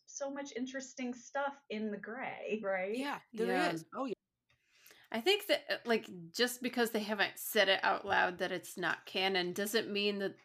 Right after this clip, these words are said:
Speaker 3: that's not what the character is, you know? I
Speaker 1: Yes. <laughs>
Speaker 2: Mace was technically Grey, wasn't he?
Speaker 3: Mace was a whole, like, <laughs>
Speaker 2: <laughs>
Speaker 3: entity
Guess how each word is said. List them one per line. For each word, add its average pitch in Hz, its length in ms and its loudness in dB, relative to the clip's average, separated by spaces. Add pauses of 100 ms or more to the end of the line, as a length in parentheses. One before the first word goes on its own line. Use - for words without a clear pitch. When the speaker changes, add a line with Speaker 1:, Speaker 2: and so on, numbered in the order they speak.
(120)
Speaker 3:
that's 196 280 4
not 208 220 -2
what 208 120 -12
the 202 80 -6
character 208 420 0
is, 214 540 4
you 202 80 2
know? 202 240 10
I 202 80 6
Speaker 1:
Yes. 247 380 8 (920)
<laughs> 427 120 4 (520)
Speaker 2:
Mace 440 300 0
was 277 160 -2
technically 190 720 -2 (100)
Grey, 165 360 0
wasn't 190 400 -4
he? 339 180 -4 (640)
Speaker 3:
Mace 233 360 6
was 480 160 8
a 214 80 12
whole, 247 500 10
like, 202 400 8
<laughs> - 40 -14 (360)
Speaker 2:
<laughs> - 1400 6
Speaker 3:
entity 339 420 10